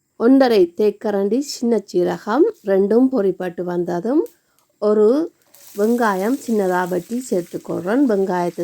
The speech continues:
சேர்த்து நன்றாக கலந்து வெங்காயம் கொஞ்ச நேரம் வதங்கும் வரைக்கும் விட வேணும். வெங்காயம் ஓரளவு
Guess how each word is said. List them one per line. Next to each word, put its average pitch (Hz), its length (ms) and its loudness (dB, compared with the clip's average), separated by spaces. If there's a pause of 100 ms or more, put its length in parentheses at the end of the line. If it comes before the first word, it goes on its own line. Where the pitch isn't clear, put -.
(140)
சேர்த்து 185 320 -6 (120)
நன்றாக 196 520 -2 (120)
கலந்து 190 340 -2 (120)
வெங்காயம் 208 640 0 (460)
கொஞ்ச 220 420 4
நேரம் 202 320 0 (100)
வதங்கும் 233 460 2
வரைக்கும் 180 400 -4
விட 185 140 0 (100)
வேணும். 170 340 0 (460)
வெங்காயம் 262 580 2 (160)
ஓரளவு 190 400 0